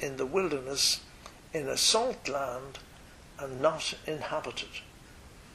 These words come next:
Cursed be the man that trusted in man. And you know, if, eh, the, the, the situation that he finds himself in, he, he, he won't see any good coming.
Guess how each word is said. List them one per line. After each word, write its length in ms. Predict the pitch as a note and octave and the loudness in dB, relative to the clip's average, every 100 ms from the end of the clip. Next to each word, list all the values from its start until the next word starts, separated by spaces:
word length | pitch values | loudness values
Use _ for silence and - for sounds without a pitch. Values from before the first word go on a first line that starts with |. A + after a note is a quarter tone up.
| - - - - - - - - | -20 -20 -20 -20 -20 -20 -20 -4
Cursed 480 | - A3+ A#3+ - G#3 - - | 2 4 4 2 0 -4 -4
be 100 | C3 | -2
the 160 | B2+ | -2
man 520 | B2+ D3+ G3 F#3 F#3 D#3+ | -4 2 4 4 2 -2
that 200 | C3 - | -6 0
trusted 520 | - D#3 - C#3+ C3 | 2 4 4 2 -2
in 160 | C#3+ C#3 | -6 -2
man. 240 | C#3+ B2 - - - - - - - | -2 -2 -8 -16 -18 -16 -12 -10 4
And 220 | D#3 G3 | 6 8
you 100 | F#3+ | 8
know, 320 | G3+ G#3+ D#3+ D3+ - - | 8 8 6 4 -6 -2
if, 180 | D#3+ D#3 - | -2 -2 -6
eh, 140 | D#3+ D#3+ | -8 0
the, 140 | D3 C#3+ C#3+ C3+ | 0 0 -4 -2
the, 180 | C#3+ - | -2 0
the 120 | C3 | 2
situation 880 | - G#3+ G3 F#3 F#3+ E3+ D3 C#3+ C#3 | 4 6 6 8 10 8 8 4 4
that 220 | D3+ C#3 | 2 2
he 160 | C#3+ B2+ | 2 2
finds 420 | - G3+ B3 F#3+ | 6 8 10 8
himself 480 | D3 C3 C3+ A#2+ - | 6 6 4 2 -2
in, 240 | C#3 C3 - - - - - - - | -4 -4 -8 -16 -16 -14 -14 -14 -4
he, 160 | C#3+ | 0
he, 240 | - - C3+ | 0 0 -2
he 220 | B2+ A#2+ | -2 0
won't 280 | B2+ A3 A#3+ | 6 6 8
see 200 | - G#3 | 8 8
any 200 | G#3+ F3+ | 8 6
good 300 | D3+ D#3+ - | 6 4 4
coming. 420 | - D3+ D3+ | -2 0 -4